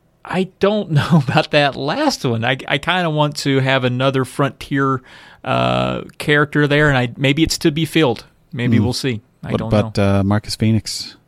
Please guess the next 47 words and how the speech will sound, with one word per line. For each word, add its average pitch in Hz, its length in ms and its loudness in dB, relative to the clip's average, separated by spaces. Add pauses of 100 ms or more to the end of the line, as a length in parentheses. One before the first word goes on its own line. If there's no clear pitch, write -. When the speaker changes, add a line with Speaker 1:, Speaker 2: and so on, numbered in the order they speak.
(300)
Speaker 1:
Uh, 143 500 -6
yeah, 196 440 2
I - 40 0
mean, 175 140 0
that's, - 420 -2 (140)
I 226 60 -6
don't 208 80 -2
know. 135 100 4
I 123 80 4
feel 196 160 2
like, 165 320 0
I 151 60 -2
feel 165 160 0
like 139 80 0
Master 131 280 0
Chief 123 220 -4
is 120 100 -2
maybe 123 200 0
a 120 40 4
better 117 200 0
choice. 123 400 -4
I 139 60 2
would 127 200 -2 (240)
Speaker 2:
Hmm. - 100 -2
Speaker 1:
probably 127 200 2
put 139 160 -4
them 120 160 -2
in 117 60 0
the 113 80 -2
same 117 280 0
domain. 113 540 0
Speaker 2:
That's - 180 0
fair. 95 220 -4 (760)
Speaker 1:
Uh, 117 400 -2
but 117 160 -4
yeah, 120 300 0 (680)
I 151 40 -2
don't 165 100 0
know. 156 260 -2
Oh, 185 160 4
maybe, 160 460 2
maybe 165 220 0
Shell 143 500 0 (140)
from, 127 340 -2
uh, 123 280 2 (680)
from 143 160 2
Portal. 151 460 2